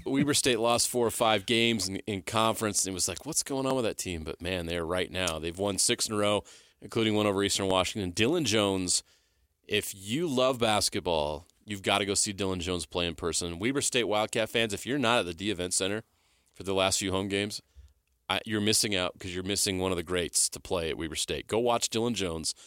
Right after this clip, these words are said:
play his last few college basketball games, and I hope we get to see Dylan Jones in the N C A A tournament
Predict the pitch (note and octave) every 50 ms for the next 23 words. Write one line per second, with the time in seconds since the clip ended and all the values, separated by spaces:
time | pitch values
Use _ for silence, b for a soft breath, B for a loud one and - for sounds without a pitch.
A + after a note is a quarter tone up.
0 | b b b b b - - A2 G#2 G2 E2 - F#2 F#2+ G#2 G#2+ - - - G#2+
1 | G#2+ G#2+ G2+ G2 F#2 b b b b b b b b b b _ _ - - G#2
2 | A2 A2+ G2+ F2+ G#2+ G2 F#2+ F#2 - - - F#2 F#2+ F#2+ F#2 F2 F2 E2+ F2 E2+
3 | F2 F2+ F#2 - - - G2 F#2+ F#2 F#2+ - _ _ - G#2 G#2 F#2+ - - C3
4 | C#3+ C#3 - B2+ B2+ C3+ A#2+ - - - B2 A#2 G#2+ G2+ A2 G#2 G#2 F#2+ F#2 G#2
5 | G2 F#2+ E2+ E2 F2 F2+ F#2+ F2+ - - F2+ E2+ - - D#2+ D2+ C2+ - -